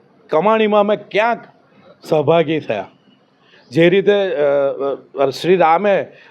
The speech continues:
લંકા જવા માટે જે પુલ બનાવ્યો હતો અને ખિસકોલી પોતાના શરીરના ઉપર રેતી લગાડીને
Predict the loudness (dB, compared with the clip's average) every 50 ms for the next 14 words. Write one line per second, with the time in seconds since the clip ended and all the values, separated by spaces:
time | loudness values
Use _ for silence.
0 | -4 -2 -2 -2 0 2 0 0 2 4 2 4 4 2 0 0 0 0 0 0
1 | 2 2 0 0 -2 -2 0 2 2 2 2 2 0 0 2 0 -2 2 2 2
2 | 2 2 -2 -6 -6 -6 -6 -2 0 0 2 2 0 -2 -2 -2 0 2 2 0
3 | 0 0 -2 -2 0 0 0 0 -2 -2 -2 -2 -2 0 0 0 0 2 0 -2
4 | 0 0 0 0 0 2 2 2 2 2 0 -2 -4 -6